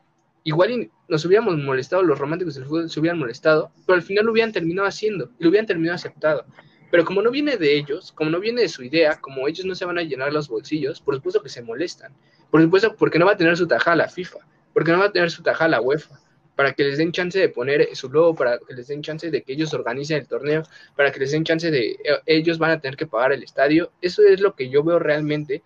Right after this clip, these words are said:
porque si lo hubieran creado ellos, nada de eso hubiera pasado. Es como cuando pasó, anunciaron lo del Mundial,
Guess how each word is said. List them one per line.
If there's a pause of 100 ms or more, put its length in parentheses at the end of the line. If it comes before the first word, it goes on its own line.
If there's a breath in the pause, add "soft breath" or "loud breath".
(340 soft breath)
porque
si
lo
hubieran
creado
ellos,
nada
de
eso
hubiera
pasado.
Es
como
cuando
pasó, (180)
anunciaron
lo
del
Mundial,